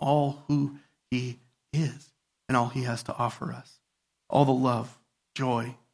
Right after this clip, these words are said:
peace, patience, kindness, the list goes on. And that's the key, isn't it? Is he Lord of your life? Is he the center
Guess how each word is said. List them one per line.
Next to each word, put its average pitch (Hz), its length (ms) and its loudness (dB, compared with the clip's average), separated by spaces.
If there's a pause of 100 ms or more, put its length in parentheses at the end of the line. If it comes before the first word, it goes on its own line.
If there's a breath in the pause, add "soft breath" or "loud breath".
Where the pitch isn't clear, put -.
(140)
peace, 123 400 -6 (340)
patience, 120 500 -6 (280)
kindness, 123 460 -2 (260)
the 127 80 -4
list 127 180 -2
goes 123 240 -2
on. 117 300 -8 (1040)
And 135 80 6
that's 156 160 6
the 143 80 -2
key, 165 280 2
isn't 127 240 0
it? 180 120 -2 (2750)
Is 156 140 6
he 175 100 8
Lord 165 440 6
of 165 160 0
your 175 160 4
life? 160 480 0 (760)
Is 139 100 0
he 170 80 6
the 165 80 8
center 170 720 2